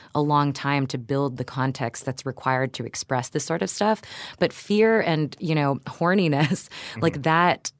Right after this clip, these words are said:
Speaker 1: that is sort of a, that's sort of, like, just a sensory, almost pre-verbal, nonverbal thing.
Speaker 2: Mm-hmm.
Speaker 1: And that's why I think it's so hard for people to write well.
Speaker 2: Yeah, I thought that James Baldwin wrote really well, like, sex scenes in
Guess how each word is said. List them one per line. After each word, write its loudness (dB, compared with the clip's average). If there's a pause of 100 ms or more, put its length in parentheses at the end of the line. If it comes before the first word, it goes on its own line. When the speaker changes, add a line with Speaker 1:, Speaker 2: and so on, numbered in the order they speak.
Speaker 1:
that 2
is 4
sort 0
of 0
a, 0 (400)
that's -2
sort 0
of, 0
like, -2
just -4
a 0
sensory, 0
almost -2
pre-verbal, 0
nonverbal 2 (100)
thing. 0 (160)
Speaker 2:
Mm-hmm. 0
Speaker 1:
And 4
that's 2
why 2
I 0
think -2
it's -4
so 0
hard 2
for -6
people -4
to -8
write -2
well. -2 (500)
Speaker 2:
Yeah, 2 (140)
I 4
thought 2
that 6 (340)
James 2
Baldwin 0
wrote 0
really 0
well, 0 (320)
like, -2
sex -4
scenes -2
in -4